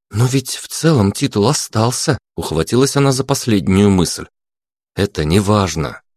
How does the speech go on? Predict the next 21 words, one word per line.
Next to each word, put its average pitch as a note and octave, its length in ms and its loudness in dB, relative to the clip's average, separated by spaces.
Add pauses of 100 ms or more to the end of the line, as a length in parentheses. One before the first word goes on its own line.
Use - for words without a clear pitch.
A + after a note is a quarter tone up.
(100)
Вернее, A#2 580 4
не B2 260 4
это F#2 240 2
важно", E2 480 -2 (140)
поправился E2+ 600 -2
я, A#2 280 0
думая G#2 380 2
параллельно, E2+ 760 2
что - 220 -4
ведь G#2+ 280 -4
девушка E2 520 -2
права. E2 580 -2 (440)
Белосельский F2 760 0
же F#2 140 2
князь, F2+ 600 -2
да D2+ 160 -2
и F2 120 2
немец G#2 600 2
называл A#2+ 560 2
его E2 220 0
князем. G2 580 -2